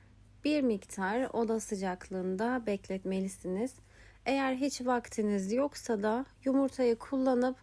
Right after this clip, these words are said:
kullandığınız, e, sütü bir miktar ısıtarak ılık hale gelmesini sağlayabilirsiniz.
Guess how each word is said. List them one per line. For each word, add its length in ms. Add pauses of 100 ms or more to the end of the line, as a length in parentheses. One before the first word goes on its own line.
(420)
kullandığınız, 880
e, 200
sütü 540 (440)
bir 180
miktar 600
ısıtarak 760 (400)
ılık 260
hale 360
gelmesini 720
sağlayabilirsiniz. 1300